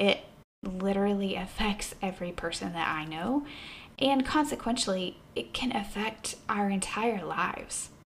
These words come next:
You know, here on the podcast and with my clients and with different classes I've taught, I often talk about how important it is to take care of our mental and emotional health. But I don't know that I've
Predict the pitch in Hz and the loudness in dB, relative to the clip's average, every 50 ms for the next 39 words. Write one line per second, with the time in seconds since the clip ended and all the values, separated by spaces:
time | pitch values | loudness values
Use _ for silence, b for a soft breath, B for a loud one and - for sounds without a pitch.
0 | _ _ B B B B B B _ _ _ _ _ _ _ _ _ _ - - | _ _ B B B B B B _ _ _ _ _ _ _ _ _ _ -20 -20
1 | - - - - 220 202 196 180 175 - - - - 196 - 220 220 214 208 196 | -20 -16 -8 -2 2 2 2 4 2 0 -2 -4 -6 -4 0 2 4 4 4 4
2 | 196 185 - 170 170 170 - - 165 170 170 - - - - 180 175 175 196 202 | 4 2 2 2 0 0 2 2 0 0 0 -2 -4 -6 -4 -4 -2 0 -2 0
3 | - - 202 202 202 202 - 180 165 165 165 165 170 170 - - - - - 165 | 0 2 2 2 2 0 -2 -4 -2 -2 -2 -2 -2 -2 -4 -6 -8 -8 -6 -6
4 | - 175 - B B B B B B B B 208 208 208 - - 214 202 202 196 | -6 -8 -10 B B B B B B B B 2 2 2 2 0 0 2 2 0
5 | 196 - 196 196 196 - 208 196 - 180 180 - - - 185 - - - 208 208 | 0 4 4 4 4 4 -2 -4 -4 -4 -4 -4 -2 0 0 0 2 4 4 4
6 | 202 - 208 208 208 202 - - 226 208 196 190 185 180 185 190 - - - _ | 4 4 4 2 2 0 -2 0 0 2 4 4 4 2 0 -2 -6 -14 -20 _
7 | - - - 185 180 180 185 175 170 165 - 180 - - 185 175 170 175 175 170 | -6 2 4 6 6 4 4 -2 0 0 0 2 4 6 6 6 6 4 2 0
8 | - - 196 196 196 - 202 - - 214 220 220 202 185 175 175 180 - - 208 | 0 2 2 2 4 4 4 4 4 2 2 2 0 0 0 0 -4 -4 -4 -4
9 | - 202 196 202 - - 175 170 170 165 - - 160 156 160 160 160 - - - | -2 -2 -2 -2 -4 -6 -4 -4 -4 -2 0 0 0 0 -2 -6 -8 -8 -10 -10
10 | B B B B B B B - 220 220 214 208 208 202 202 - - 196 196 190 | B B B B B B B 4 4 6 6 6 6 6 6 4 4 2 2 2
11 | 185 175 175 - - - - - - - - - - - - - - - - - | 2 2 0 0 0 0 0 -2 -4 -2 -4 -4 -6 -6 -12 -18 -18 -20 -20 -20
12 | - _ _ _ _ _ _ _ - - 208 196 - - - 196 220 269 339 339 | -20 _ _ _ _ _ _ _ -10 -4 -2 -2 -2 -2 -2 0 2 4 4 6
13 | 269 208 185 175 165 160 160 160 165 165 170 - - - 196 196 196 190 | 4 4 2 0 -4 -8 -8 -8 -6 -4 -4 -2 2 2 4 4 2 0